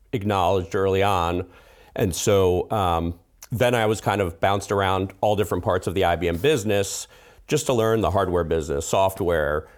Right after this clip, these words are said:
research, finance. Um, and fast forwarding a bit, uh, I B M started this program, um, called the I B M Corporate Service Corps.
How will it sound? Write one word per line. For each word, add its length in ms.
research, 400
finance. 760
Um, 480
and 100
fast 320
forwarding 380
a 60
bit, 440
uh, 280
I 140
B 140
M 100
started 420
this 140
program, 800
um, 440
called 240
the 100
I 120
B 120
M 180
Corporate 360
Service 340
Corps. 500